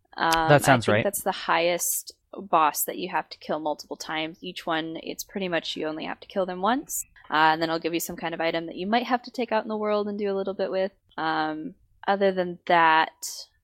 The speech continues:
Speaker 1: I don't think anything i-, is too drastic. Um, there's one thing where you have to get, um, ten ectoplasmic residue,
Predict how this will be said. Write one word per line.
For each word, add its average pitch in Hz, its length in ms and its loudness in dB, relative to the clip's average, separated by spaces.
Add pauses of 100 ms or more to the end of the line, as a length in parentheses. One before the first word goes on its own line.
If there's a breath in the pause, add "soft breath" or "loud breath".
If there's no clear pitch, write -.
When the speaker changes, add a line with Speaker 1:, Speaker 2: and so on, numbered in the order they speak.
(220)
Speaker 1:
I 175 60 -6 (100)
don't 165 240 -2
think 165 200 -6
anything 165 440 -6
i-, 156 180 -8
is 156 240 -6
too 170 240 -6
drastic. - 640 -4
Um, - 340 -6
there's 185 220 4
one 202 220 2
thing 196 160 2
where 185 100 0
you 180 100 0
have 180 140 2
to 190 80 -4
get, 170 360 0
um, 160 560 -4
ten 208 520 0 (300)
ectoplasmic 165 760 2
residue, 190 600 0